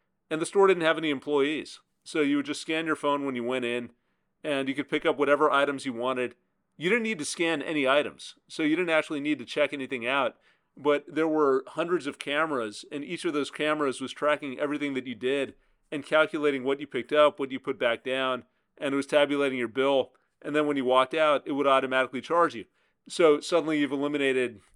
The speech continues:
uh, three or four jobs just in this small kiosk, and you can multiply that, uh, by a factor of a million if you scale it across the economy. So the potential for A I to disrupt our lives, our livelihoods, society,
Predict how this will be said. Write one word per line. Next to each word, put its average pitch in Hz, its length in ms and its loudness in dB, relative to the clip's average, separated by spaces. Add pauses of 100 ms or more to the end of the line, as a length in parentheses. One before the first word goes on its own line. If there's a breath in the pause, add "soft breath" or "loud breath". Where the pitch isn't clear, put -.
uh, 135 120 -4
three 147 220 -2
or 139 40 -2
four 139 180 -2
jobs 120 480 -2
just - 260 -10
in 135 80 -8
this 120 140 -8
small 120 240 -2
kiosk, 113 600 -2 (100)
and 139 140 -10
you 131 40 -8
can 131 120 -4
multiply 127 460 0
that, 117 340 0 (440)
uh, - 80 -4
by 135 200 4
a 131 80 -2
factor 135 280 2
of 117 120 -4
a 120 40 -8
million 120 460 -2 (140)
if 135 180 -12
you 127 60 -8
scale 135 320 0
it 120 40 -2
across 120 320 0
the 120 100 -6
economy. 135 480 -4 (540)
So 208 220 6
the 185 120 0
potential 214 480 -2
for 156 220 0
A 156 180 2
I 139 380 2
to 131 380 -2
disrupt 139 720 0
our 131 220 0
lives, 131 800 2
our 131 180 -2
livelihoods, 127 920 -2 (380)
society, 139 840 2